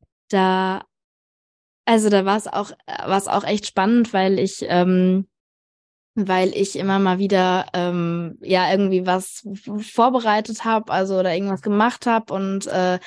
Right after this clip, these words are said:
dann davon erzählt hab und dann kamen irgendwelche Gegenideen, Gegenargumente, also, ne, Worst-Case-Szenarien oder so. Ähm, und ich dann halt gesagt hab, „Ich will's jetzt grad einfach nicht hören.“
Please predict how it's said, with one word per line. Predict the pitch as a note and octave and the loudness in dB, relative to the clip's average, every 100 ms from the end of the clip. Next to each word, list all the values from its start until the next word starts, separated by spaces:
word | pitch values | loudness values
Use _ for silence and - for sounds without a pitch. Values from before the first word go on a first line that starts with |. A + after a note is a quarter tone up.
| - | -14
dann | - G3 | -2 -2
davon | F#3 G3 | 0 -2
erzählt | E3+ F3+ A#3+ A#3+ A#3 | -4 0 4 4 4
hab | A3+ | -2
und | F#3+ | -2
dann | F#3 | -6
kamen | G3 F#3 | -4 -4
irgendwelche | F#3 F#3 G3+ | -2 -2 -2
Gegenideen, | G3+ G#3 B3+ A#3+ A3+ A3 G#3+ - - G#3+ G3 F#3+ G3+ G#3 G#3 G3 F#3+ | 2 4 6 6 4 2 -2 -6 -6 -4 2 4 6 6 2 -2 -6
Gegenargumente, | F3 G3 G3 F#3+ F3+ E3+ G#2 F#3+ G3+ F#3 F#3+ G#3+ G3+ F#3+ F3+ | -2 -2 0 -4 -4 -4 -4 -4 -2 0 0 2 2 2 0
also, | F3 E3+ D#3 - | 0 -4 -6 -2
ne, | G3+ B3 A#3 - - - | 2 2 0 -6 -16 0
Worst-Case-Szenarien | F#3+ A3 - A3 G#3+ - F#3+ F#3 G3 G#3 G3+ G3 | 2 2 2 0 0 -2 0 2 0 0 0 0
oder | D#3+ F3+ F#3 | -2 -2 -2
so. | F#3+ G3+ G#3 - - - - - | 2 2 0 -4 -18 -20 -20 -10
Ähm, | - F#3 F#3 F#3+ F#3 A3 _ _ _ _ _ _ _ _ _ - _ _ _ _ _ | -2 0 2 -2 -4 -12 _ _ _ _ _ _ _ _ _ -20 _ _ _ _ _
und | A3 G#3 - | 4 4 4
ich | G#3 | 4
dann | G#3+ | 4
halt | G#3 | 4
gesagt | G#3 G#3+ | 2 0
hab, | G#3+ | -2
„Ich | G#3 - | -4 4
will's | G#3 A3+ | 4 4
jetzt | A#3 G#3 | -2 -2
grad | - - D#3 | -12 -10 -8
einfach | - F#3 G3 - G#3+ - - _ _ _ _ _ | 0 2 2 -4 -10 -12 -18 _ _ _ _ _
nicht | G3+ - | -14 0
hören.“ | A#3 A3 E3 | 2 4 0